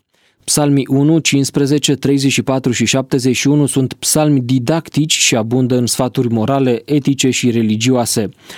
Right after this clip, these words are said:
De asemenea, avem psalmi mesianici.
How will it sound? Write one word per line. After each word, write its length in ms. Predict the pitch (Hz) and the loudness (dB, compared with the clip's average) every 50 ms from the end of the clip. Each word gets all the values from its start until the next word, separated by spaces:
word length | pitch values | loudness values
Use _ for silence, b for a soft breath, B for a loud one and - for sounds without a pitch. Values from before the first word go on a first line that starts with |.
| B B B | B B B
De 120 | - 113 | -4 -4
asemenea, 480 | 104 - - 123 117 117 113 113 110 107 | -2 -2 -2 -2 0 0 0 0 0 -2
avem 460 | - 104 110 107 123 131 127 127 120 | -2 -4 -4 -2 0 0 0 0 -2
psalmi 460 | - - - - 143 139 135 127 - | -4 -4 -2 0 0 0 0 0 0
mesianici. 720 | 135 135 147 143 - - - 160 156 147 131 123 110 - | 0 0 0 0 0 0 0 2 2 2 2 2 0 -2